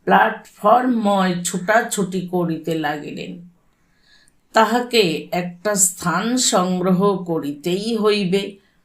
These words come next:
অসম্ভব, ট্রেন বেশিক্ষণ থামিবেও না। হুড়মুড় করিয়া শেষে তিনি একটা সেকেলে ইন্টার ক্লাসে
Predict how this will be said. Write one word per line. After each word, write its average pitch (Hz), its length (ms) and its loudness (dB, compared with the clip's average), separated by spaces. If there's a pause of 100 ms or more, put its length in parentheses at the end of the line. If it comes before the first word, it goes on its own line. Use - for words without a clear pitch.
(540)
অসম্ভব, 220 880 0 (500)
ট্রেন 208 420 2
বেশিক্ষণ 240 800 0
থামিবেও 180 800 0
না। 190 460 0 (420)
হুড়মুড় 240 640 4
করিয়া 240 440 4
শেষে 214 480 0
তিনি 202 320 -4
একটা 185 460 -2
সেকেলে 190 760 -2
ইন্টার 190 720 -2
ক্লাসে 180 640 0